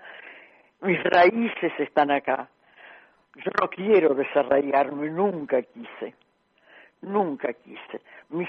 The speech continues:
amados vivos y mis amados muertos están acá. Entonces yo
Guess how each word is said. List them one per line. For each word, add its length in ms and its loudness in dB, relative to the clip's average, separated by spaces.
amados 520 6
vivos 480 -2
y 60 -2
mis 260 -4
amados 380 -2
muertos 520 -4
están 300 -4
acá. 320 -10
Entonces 300 -6
yo 60 -2